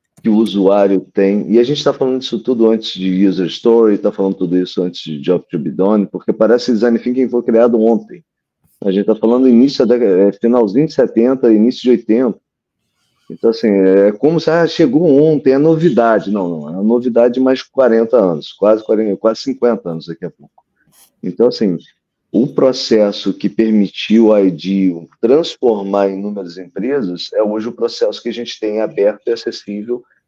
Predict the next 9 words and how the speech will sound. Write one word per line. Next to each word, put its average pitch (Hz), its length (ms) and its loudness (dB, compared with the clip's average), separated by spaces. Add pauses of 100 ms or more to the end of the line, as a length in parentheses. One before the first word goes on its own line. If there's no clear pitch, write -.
(140)
para 110 100 0
que 110 80 -4
a 113 60 4
gente 110 320 -4
possa 107 320 -4
transformar 101 580 -4 (180)
todos 120 240 0
os 120 160 -6
demais. 110 520 0